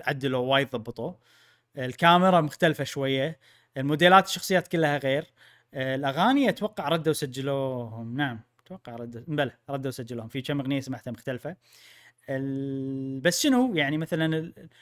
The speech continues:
لما تمشي، توم ساعة اللقطة اللي واحدة تغني، آه، وفي ناس يلفون وشذي، هذيلا تقريبًا نفسهم، اللوجيك نفسه، البروجرامينج نفسه،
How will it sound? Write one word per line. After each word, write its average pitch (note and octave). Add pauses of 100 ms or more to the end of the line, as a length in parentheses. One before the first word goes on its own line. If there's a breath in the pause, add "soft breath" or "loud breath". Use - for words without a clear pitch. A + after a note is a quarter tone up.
(240 soft breath)
لما D#3+
تمشي، G#3+ (300)
توم E3
ساعة D#3
اللقطة D3+
اللي C#3
واحدة C3+
تغني، C#3+ (340)
آه، B2
وفي B2 (500 soft breath)
ناس D3
يلفون D3+
وشذي، D#3
هذيلا B3+
تقريبًا F#3+
نفسهم، D#3+
اللوجيك C#3
نفسه، C3+
البروجرامينج B2+
نفسه، A#2+